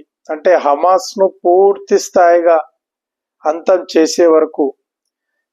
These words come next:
చిట్ట చివరి హమాస్ ఉగ్రవాది ఉన్నంత వరకు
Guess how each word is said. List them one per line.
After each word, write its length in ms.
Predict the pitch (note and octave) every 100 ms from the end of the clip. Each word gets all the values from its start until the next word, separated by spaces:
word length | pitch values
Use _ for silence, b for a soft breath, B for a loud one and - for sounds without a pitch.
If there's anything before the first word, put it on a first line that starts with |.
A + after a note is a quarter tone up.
| -
చిట్ట 300 | - - - G#3+ -
చివరి 420 | G#3+ G3 G3 G3
హమాస్ 520 | E3 D#3+ F#3 F#3+ F3 E3+
ఉగ్రవాది 540 | D#3+ E3+ F#3 F3+ F3
ఉన్నంత 340 | E3 E3+ F3 -
వరకు 380 | D#3+ D#3+ -